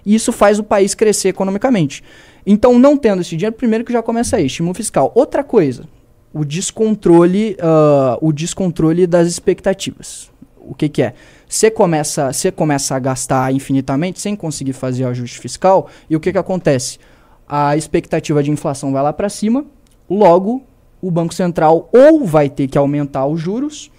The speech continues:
ou não vai aumentar os juros porque a gente vai ter outro presidente do Banco Central. E aí, que vai ser o Gabriel Galípolo, provavelmente. O Gabriel Galípolo entrando,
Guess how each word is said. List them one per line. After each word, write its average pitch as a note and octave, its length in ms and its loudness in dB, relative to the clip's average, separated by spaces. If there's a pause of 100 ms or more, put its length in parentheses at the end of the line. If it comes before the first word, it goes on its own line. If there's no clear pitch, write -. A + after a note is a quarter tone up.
(500)
ou D#4 220 8
não D#4 180 6
vai B3 160 6
aumentar A#3 320 4
os A3 120 2
juros G#3+ 240 -2
porque C4 240 -2
a A#3 60 6
gente A3+ 200 0
vai G#3+ 160 2
ter A#3 100 2
outro A3+ 240 4
presidente A#3+ 440 0
do A#3+ 40 -8
Banco A#3+ 160 -2
Central. C4+ 440 0 (400)
E G#3 100 4
aí, F3 320 4 (260)
que - 140 -2
vai D#3+ 140 2
ser E3+ 160 -2
o E3+ 80 2
Gabriel F3+ 280 4
Galípolo, G3 480 2
provavelmente. F#3+ 760 0 (920)
O C4 100 2
Gabriel G3 320 6
Galípolo D#3+ 480 2
entrando, C3+ 460 -2